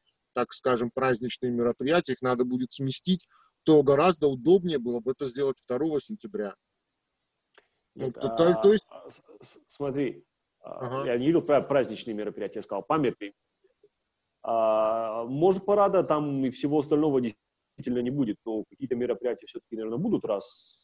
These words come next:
Speaker 2: а, внимание привлечено к этой памятной дате. А, кроме того, мы, э, в, в принципе,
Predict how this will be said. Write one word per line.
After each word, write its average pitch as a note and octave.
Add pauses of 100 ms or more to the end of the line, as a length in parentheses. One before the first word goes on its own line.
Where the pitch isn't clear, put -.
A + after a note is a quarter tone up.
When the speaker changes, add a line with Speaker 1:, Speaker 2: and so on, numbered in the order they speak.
(400)
Speaker 2:
а, A#2+
внимание B2
привлечено A#2+
к -
этой G#2 (220)
памятной A2
дате. - (880)
А, A#2
кроме F#3+
того, F#3
мы, D3+
э, C#3+
в, A#2
в -
принципе, C#3+